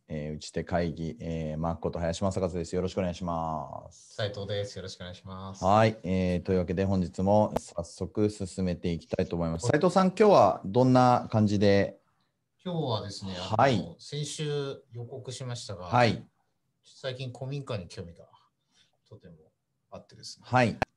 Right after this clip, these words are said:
Speaker 2: あの、まあ、京都行ったり、いろんな地域行ったり、
Speaker 1: うんうんうんうん。
Speaker 2: いろんなところに行かせていただくんですけれども、
Speaker 1: はい。
Speaker 2: やっぱ古民家に皆さん注目してて、
Speaker 1: うん。
Speaker 2: で、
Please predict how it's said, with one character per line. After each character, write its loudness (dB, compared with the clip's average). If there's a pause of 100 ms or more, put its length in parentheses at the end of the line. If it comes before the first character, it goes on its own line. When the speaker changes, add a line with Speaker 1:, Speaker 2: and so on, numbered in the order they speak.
(140)
Speaker 2:
あ -20
の、 -16
ま -2
あ、 -6
京 -2
都 -6
行 -4
っ -20
た -8
り、 -12 (460)
い -20
ろ -6
ん -2
な -2
地 -8
域 -2
行 -14
っ -20
た -8
り、 -10
Speaker 1:
う -10
ん -10
う -
ん -
う -12
ん -12
う -10
ん。 -10
Speaker 2:
い -8
ろ 0
ん 2
な 2
と -4
こ -6
ろ 0
に 0
行 -8
か 2
せ -4
て -4
い -4
た -4
だ -2
く -6
ん 0
で -6
す -6
け -10
れ -10
ど -10
も、 -8
Speaker 1:
は 2
い。 2 (480)
Speaker 2:
や -2
っ 2
ぱ -4
古 2
民 4
家 6
に 2
皆 2
さ 0
ん -6
注 -6
目 -6
し -12
て -10
て、 -2
Speaker 1:
う -12
ん。 -8
Speaker 2:
で、 2